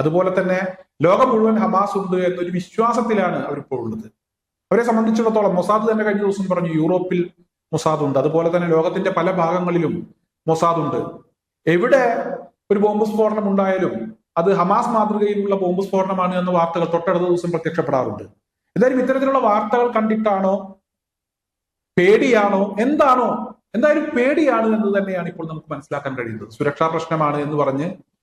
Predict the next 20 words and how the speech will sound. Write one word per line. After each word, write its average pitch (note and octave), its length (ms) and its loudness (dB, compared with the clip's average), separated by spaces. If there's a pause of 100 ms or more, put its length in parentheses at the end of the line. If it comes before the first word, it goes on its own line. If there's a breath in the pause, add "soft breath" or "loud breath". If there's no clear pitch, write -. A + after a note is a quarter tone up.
(220)
ചങ്കിന്റെ C4+ 420 2 (120)
നാട്ടിലേക്ക് G3+ 420 0 (100)
പോലും F3 300 0
വരണ്ട E3 260 0 (160)
എന്നുള്ള D3 280 -4 (480)
ഒരു F3+ 100 2 (120)
തീരുമാനം A3 560 2
എടുക്കേണ്ട E3+ 440 -2 (200)
നിർബന്ധമായിട്ടുള്ള G3 1040 0
ഒരു E3+ 80 0
അവസ്ഥയിലേക്ക് D#3 540 -4
ഇസ്രായേൽ D3 280 -2
പ്രധാനമന്ത്രി C3 560 -4
പോയിരിക്കുന്നു. A#2+ 440 -6 (500)
ഇവിടെ F3+ 200 4 (200)
ഒരു G#3 140 2
കാര്യം A3 240 2
മനസ്സിലാക്കണം, D#3 480 0 (540)
ജൂതരാഷ്ട്രം F#3 720 2 (840)
സന്ദർശിച്ച F3 460 0